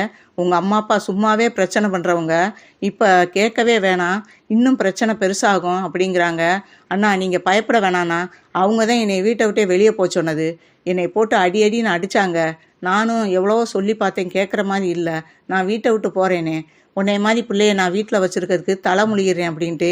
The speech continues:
எங்க அம்மா தான் என்னைய பேக்கெடுத்து வெளியே தூக்கி போட்டு என்னைய வெளியே அனுப்பிட்டாங்க. "நான் உன் மூஞ்சிலே முழிக்க மாட்டேன், நீ பிள்ளையும் இல்ல, நான் உனக்கு அம்மாவும் இல்ல" அப்படின்ட்டாங்க. சரி, நல்லதா போச்சுன்ட்டு நானும் வந்துட்டேன். தெருவுல உள்ள சனமெல்லாம் வேடிக்கை தான் பார்த்தாங்க.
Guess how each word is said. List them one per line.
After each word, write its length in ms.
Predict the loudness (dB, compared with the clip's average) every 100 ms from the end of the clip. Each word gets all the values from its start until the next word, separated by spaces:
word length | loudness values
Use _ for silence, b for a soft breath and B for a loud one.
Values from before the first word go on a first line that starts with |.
| 0
எங்க 200 | 0 0
அம்மா 220 | -2 0 0
தான் 200 | 0 -2
என்னைய 260 | -4 -2 -2 -2 B B B
பேக்கெடுத்து 480 | 0 0 2 -2 0
வெளியே 300 | 2 2 2 0
தூக்கி 260 | -2 -2
போட்டு 260 | -4 -2 0
என்னைய 220 | 0 -2 -2
வெளியே 240 | 0 0
அனுப்பிட்டாங்க. 580 | 0 0 -2 -2 -2 -2 -4 B B B
"நான் 220 | -2 0
உன் 160 | 0 -2
மூஞ்சிலே 380 | -2 -2 0 0
முழிக்க 300 | 0 -2 -2
மாட்டேன், 360 | -4 -2 -2 -4
நீ 100 | -6
பிள்ளையும் 480 | -6 -2 -2 -2 -2
இல்ல, 140 | -2 -2
நான் 200 | -2 -2
உனக்கு 240 | -4 -4
அம்மாவும் 420 | -4 -2 -2 -2 -4
இல்ல" 160 | -4 -4 B B B
அப்படின்ட்டாங்க. 680 | -10 -4 0 0 0 0 0 -4 -8 b b
சரி, 320 | 0 2 2
நல்லதா 380 | 2 2 2 2
போச்சுன்ட்டு 500 | 0 -2 -2 -2 -2 0
நானும் 380 | 2 2 0
வந்துட்டேன். 460 | -4 -4 -4 -4 -4 b b b 0
தெருவுல 300 | 4 4 4
உள்ள 200 | 4 2
சனமெல்லாம் 500 | 0 -2 0 0 0
வேடிக்கை 340 | 0 0 0
தான் 200 | -2 -2
பார்த்தாங்க. 400 | -2 -2 -2 0